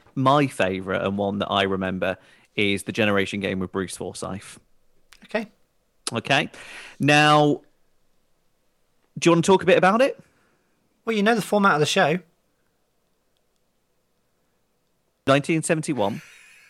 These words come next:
Speaker 1: nineteen seventy-seven. <laughs> He made a comeback. Okay, he made a comeback in nineteen ninety. Now, the Generation Game was basically a game for families, all right? You had a family, they came on, and they had to do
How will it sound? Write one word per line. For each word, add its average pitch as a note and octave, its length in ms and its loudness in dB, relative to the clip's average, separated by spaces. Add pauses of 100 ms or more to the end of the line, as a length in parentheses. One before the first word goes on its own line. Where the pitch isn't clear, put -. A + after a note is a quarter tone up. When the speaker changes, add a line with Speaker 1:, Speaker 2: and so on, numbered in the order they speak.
(120)
Speaker 1:
nineteen A#2+ 420 -2
seventy-seven. D#3+ 880 -2
<laughs> - 60 0 (1120)
He C#3 80 -2
made C3 240 4
a - 20 -4
comeback. E3 540 2 (500)
Okay, C#3+ 440 0
he C3 80 -4
made C3+ 200 4
a - 20 2
comeback F#3+ 720 0 (340)
in B2 160 -6
nineteen D#3 480 0
ninety. E3 560 -2 (360)
Now, D3+ 80 2
the G3 80 2
Generation G3+ 580 2
Game G#2+ 240 0
was G#2 100 -6
basically A#2+ 540 -2
a G2 60 -4
game G2+ 300 -4
for G#2+ 120 -12
families, G2+ 560 -8 (100)
all G#2 140 -6
right? G#2 340 -2
You A#2+ 160 -6
had D3+ 160 0
a E3+ 60 0
family, A2 540 0 (360)
they G#2+ 120 -4
came E3 400 0
on, A2+ 260 0 (420)
and A2 240 0
they A2+ 120 0
had A#2 180 -4
to - 80 -14
do A2+ 200 -6